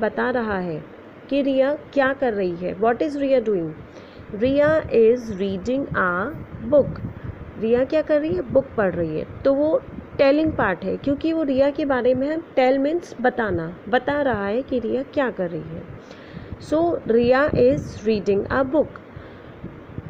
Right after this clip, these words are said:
और जो नेमिंग पार्ट होता है,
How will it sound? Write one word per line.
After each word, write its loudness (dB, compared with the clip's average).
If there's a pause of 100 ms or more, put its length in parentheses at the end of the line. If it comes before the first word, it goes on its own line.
(640)
और 4
जो -2
नेमिंग 4
पार्ट 0
होता 0
है, -2